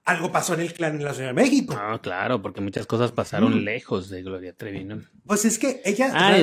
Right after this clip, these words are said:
Speaker 2: entonces ya
Speaker 1: hacía
Speaker 2: sé cómo se va a lavar las manos Gloria Trevi. Cuando
Speaker 1: No lo
Speaker 2: ella
Speaker 1: vi.
Speaker 2: andaba de
Speaker 1: <laughs>
Speaker 2: gira, entonces pasaban cosas acá con el clan, ¿no?
Speaker 1: Eso, por ahí va a ir, vas a ver.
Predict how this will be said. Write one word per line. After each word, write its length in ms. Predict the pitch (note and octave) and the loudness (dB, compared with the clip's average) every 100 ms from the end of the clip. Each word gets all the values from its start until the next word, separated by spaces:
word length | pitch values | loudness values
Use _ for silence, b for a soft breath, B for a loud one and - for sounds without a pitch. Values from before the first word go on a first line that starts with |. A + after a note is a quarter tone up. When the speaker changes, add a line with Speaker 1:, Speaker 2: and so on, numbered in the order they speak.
| C#3+ | 6
Speaker 2:
entonces 180 | E3+ E3 | 6 8
ya 60 | |
Speaker 1:
hacía 80 | C#3+ | 8
Speaker 2:
sé 100 | D#3+ | 6
cómo 200 | D3+ C#3 | 4 2
se 120 | - | 2
va 80 | A2 | 0
a 40 | A2 | 2
lavar 320 | A2 G#2+ G#2 | 2 0 -2
las 240 | G#2 - | -8 -10
manos 340 | G#2+ G2+ G2 G#2+ | -10 -8 -10 -10
Gloria 340 | G#2 G2+ G2 | -10 -8 -10
Trevi. 320 | - G#2 F#2+ G2 | -10 -10 -10 -4
Cuando 260 | A#2 A2 | 0 4
Speaker 1:
No 60 | D3 | 6
lo 60 | |
Speaker 2:
ella 140 | D#3+ D#3+ | 8 8
Speaker 1:
vi. 60 | |
Speaker 2:
andaba 520 | D3 C3+ B2+ C3+ D3 C#3+ | 6 4 4 6 8 6
de 240 | A#2 A2+ | 4 2
Speaker 1:
<laughs> 400 | - - - - | 0 -2 -6 -8
Speaker 2:
gira, 540 | - - D#3+ F3+ F#3 - | -12 -2 4 6 6 4
entonces 440 | A#2+ G#2+ B2+ C3+ | 0 2 2 2
pasaban 480 | - - B2 A#2+ B2 | 2 2 6 6 6
cosas 420 | A#2+ A#2 C3 - | 4 2 0 -2
acá 280 | G#2 - G2+ | -6 -2 -2
con 160 | A#2 G#2+ | 0 -2
el 160 | G2 | -4
clan, 500 | - F2+ F2 G#2 G2+ | -6 -10 -10 -12 -14
¿no? 140 | G#2 A2+ | -12 -6
Speaker 1:
Eso, 640 | D3 D3+ C#3 - D3 A2+ - | -2 0 0 -2 -2 -6 -2
por 100 | D3+ | 2
ahí 180 | D#3 G3+ | 2 4
va 140 | G3 | 6
a 60 | F3+ | 6
ir, 240 | G3+ F3 | 4 2
vas 180 | C#3 D#3 | 2 0
a 100 | E3 | 0
ver. 200 | F3 D#3 | 0 -2